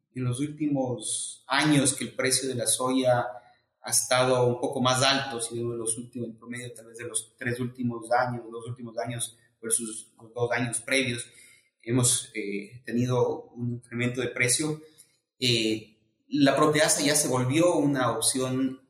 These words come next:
económica, eh, y nos ha generado, nos genera una oportunidad de, de ahorro en fórmula, pero también, eh, ciertos beneficios que podría, eh,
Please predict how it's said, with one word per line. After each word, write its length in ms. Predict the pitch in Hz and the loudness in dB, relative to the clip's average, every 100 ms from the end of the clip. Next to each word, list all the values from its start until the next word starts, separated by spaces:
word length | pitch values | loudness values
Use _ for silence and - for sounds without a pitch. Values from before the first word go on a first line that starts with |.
| _ | _
económica, 880 | 117 - 127 175 160 - - - _ _ _ _ _ _ _ _ _ _ | -8 2 4 6 4 0 -8 -14 _ _ _ _ _ _ _ _ _ _
eh, 520 | 113 110 104 101 104 - _ _ _ _ _ _ _ _ _ _ _ - | -4 -2 -4 -8 -10 -18 _ _ _ _ _ _ _ _ _ _ _ 0
y 120 | 160 | 4
nos 340 | 151 147 - | 6 6 4
ha 120 | 135 | 0
generado, 1040 | 143 127 123 139 147 151 151 - - - - - | 0 2 4 4 2 2 0 -2 -8 -12 -14 -8
nos 220 | 135 123 - | -6 -4 -2
genera 680 | 123 127 135 131 - - - | 0 4 4 2 -2 -12 -8
una 160 | 120 | -8
oportunidad 500 | - 117 - 123 156 | -6 -8 -4 2 4
de, 280 | 156 127 - | 4 2 0
de 60 | 117 | -4
ahorro 360 | 107 123 139 123 | -2 0 0 -2
en 120 | - | -2
fórmula, 680 | 127 127 151 180 - - _ _ _ _ _ _ _ | 0 2 2 2 0 -10 _ _ _ _ _ _ _
pero 260 | - 165 160 | 0 2 4
también, 560 | 165 165 170 190 202 - | 4 4 2 2 0 0
eh, 480 | 131 113 110 107 - | 0 0 -4 -8 -4
ciertos 420 | - 160 160 151 | -2 0 -2 -2
beneficios 1200 | 135 123 113 - 165 156 135 127 127 - - _ _ | 0 0 0 -2 2 2 2 0 0 0 -4 _ _
que 140 | 135 | -2
podría, 800 | 123 123 123 131 139 135 135 110 120 | 0 0 4 4 4 4 4 0 -6
eh, 480 | 110 110 - - | -10 -12 -16 -20